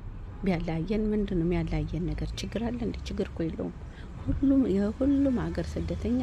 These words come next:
ስደተኛ፣ ስደተኛ ነው። አንድ የሚያደርገን ይሄ ነው። በሃይማኖት ልንለያይ እንችላለን፣ በብሔር ልንለያይ እንችላለን፣ በቀለም ልንለያይ እንችላለን፣ በአገር ልንለያይ እንችላለን። ግን ሆኖም የሚያገናኘን ነገር አንድና አንድ ነገር አለ።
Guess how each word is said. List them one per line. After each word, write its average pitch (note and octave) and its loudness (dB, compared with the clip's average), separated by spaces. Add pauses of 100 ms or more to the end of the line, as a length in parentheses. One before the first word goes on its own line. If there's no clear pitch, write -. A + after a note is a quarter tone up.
(100)
ስደተኛ፣ F3+ -2 (100)
ስደተኛ - 0
ነው። F3+ 0 (300)
አንድ B3+ 2
የሚያደርገን G3 2
ይሄ E3+ 0 (100)
ነው። D#3+ 0 (440)
በሃይማኖት E3 0
ልንለያይ D#3+ -2
እንችላለን፣ D#3+ -2
በብሔር E3 -2
ልንለያይ D#3+ 0
እንችላለን፣ D#3+ 2 (260)
በቀለም F#3 -2
ልንለያይ D#3 0
እንችላለን፣ E3 0
በአገር F3 -2
ልንለያይ E3+ 0
እንችላለን። E3+ -2 (1000)
ግን A3 4
ሆኖም G#3 2 (1300)
የሚያገናኘን E3+ 2
ነገር E3+ 0
አንድና F#3+ -2
አንድ E3 -2
ነገር F3 -2
አለ። D#3+ -2